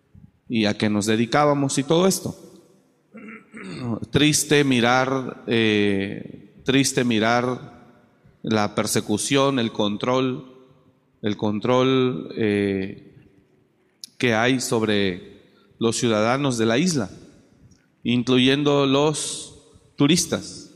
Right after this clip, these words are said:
Eh, conocemos un pastor, un pastor americano, habla español, tiene su ministerio desarrollado en el norte de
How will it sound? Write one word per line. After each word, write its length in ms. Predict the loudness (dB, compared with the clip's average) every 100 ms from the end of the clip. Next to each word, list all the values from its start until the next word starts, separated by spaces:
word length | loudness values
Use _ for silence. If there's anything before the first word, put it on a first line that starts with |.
| -12
Eh, 480 | -8 -6 -6 -8 -12 -6
conocemos 460 | -2 0 0 0
un 120 | -2
pastor, 760 | 0 -2 2 2 2 -2 -10 -18 -20 -20 -20 _ _ -20 _
un 100 | -8
pastor 380 | -4 -2 0 2
americano, 680 | 2 2 0 2 0 2 0
habla 140 | 0
español, 560 | 0 0 0 2 0 0
tiene 220 | -2 -2 -2
su 120 | -2
ministerio 560 | -2 -2 -2 -2 -2
desarrollado 560 | -2 -2 -2 0 2 2
en 100 | 0
el 160 | -2 0
norte 360 | -2 -2 -2
de 420 | 0 0 -2 -8